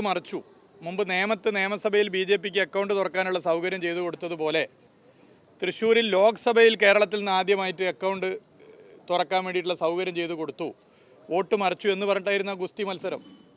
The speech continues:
അതിനെക്കുറിച്ച് അന്വേഷിക്കാൻ ഒരു കമ്മീഷനെ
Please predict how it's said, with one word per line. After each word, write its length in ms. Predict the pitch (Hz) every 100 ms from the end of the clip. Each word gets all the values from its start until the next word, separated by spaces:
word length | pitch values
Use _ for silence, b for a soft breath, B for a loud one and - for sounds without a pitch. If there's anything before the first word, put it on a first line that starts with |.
| _ _ _ _ _ _ _ _ _ _ - 208
അതിനെക്കുറിച്ച് 500 | 262 262 214 180 202 175
അന്വേഷിക്കാൻ 520 | 175 196 202 170 185 170
ഒരു 80 | 147
കമ്മീഷനെ 440 | 151 170 185 196